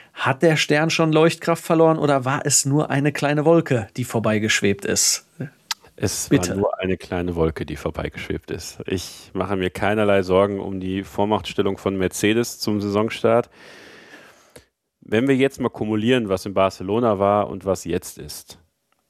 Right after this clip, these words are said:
Speaker 2: dann ist alles im Plan. Ja, es war, das Einzige, was bitter ist, ist, dass es immer Antonelli getroffen hat, wenn's darum ging,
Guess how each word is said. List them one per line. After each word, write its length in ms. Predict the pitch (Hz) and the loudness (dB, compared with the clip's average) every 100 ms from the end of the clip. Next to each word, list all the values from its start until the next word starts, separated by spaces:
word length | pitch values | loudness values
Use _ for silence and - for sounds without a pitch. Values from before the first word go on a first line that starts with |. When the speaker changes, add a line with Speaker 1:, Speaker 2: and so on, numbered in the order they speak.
| _ _ _ _ _ _ _ | _ _ _ _ _ _ _
Speaker 2:
dann 180 | - 78 | -8 -6
ist 100 | - | -4
alles 360 | - 98 95 90 | 0 0 0 -6
im 80 | |
Plan. 300 | 80 73 71 - _ _ _ _ - | -10 -12 -14 -20 _ _ _ _ -14
Ja, 240 | 87 101 | -12 -10
es 180 | - - | -12 -4
war, 380 | 120 131 135 131 | 2 4 2 0
das 240 | 110 110 | -4 -10
Einzige, 460 | 104 135 160 147 135 | -6 -6 -4 0 2
was 140 | 120 | 0
bitter 260 | - 139 135 | 0 2 2
ist, 100 | 113 | 2
ist, 160 | 107 - | 0 0
dass 120 | 101 | 0
es 100 | 101 | 0
immer 180 | 113 107 | 0 0
Antonelli 440 | 104 95 98 120 | -2 -2 -2 0
getroffen 440 | 131 - 127 131 | -2 -2 -4 -2
hat, 220 | 127 131 139 | -2 -2 -4
wenn's 220 | 107 104 | -8 -2
darum 240 | 110 107 104 | 0 2 0
ging, 460 | 104 110 113 131 | -2 -4 -6 -10